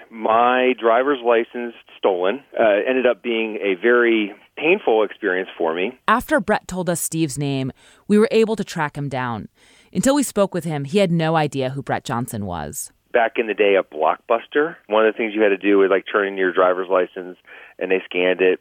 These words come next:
Speaker 1: And when I left, I left it there. And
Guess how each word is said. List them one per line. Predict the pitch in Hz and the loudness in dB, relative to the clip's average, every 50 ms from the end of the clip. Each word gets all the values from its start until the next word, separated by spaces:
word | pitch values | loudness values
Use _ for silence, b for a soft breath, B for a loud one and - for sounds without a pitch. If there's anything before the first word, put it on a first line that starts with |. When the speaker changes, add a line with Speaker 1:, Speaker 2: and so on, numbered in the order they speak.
| _ _ | _ _
Speaker 1:
And | 85 92 90 87 87 85 80 | -2 -2 -2 -2 -2 -4 -2
when | 90 92 92 | 0 2 2
I | 92 92 92 | 2 2 2
left, | 90 90 92 92 92 95 - - - - - | 2 2 2 2 2 2 0 -4 -10 -8 -2
I | 92 92 | -2 -2
left | 87 90 104 113 123 - - | 0 0 0 -2 -2 -4 -10
it | 85 - - | -16 -10 -6
there. | 71 64 50 - - - B B B B B B B B _ - | -4 -4 -4 -4 -6 -10 B B B B B B B B _ -2
And | - 98 95 95 92 90 87 87 87 85 | 0 2 2 2 2 0 0 -2 -4 -6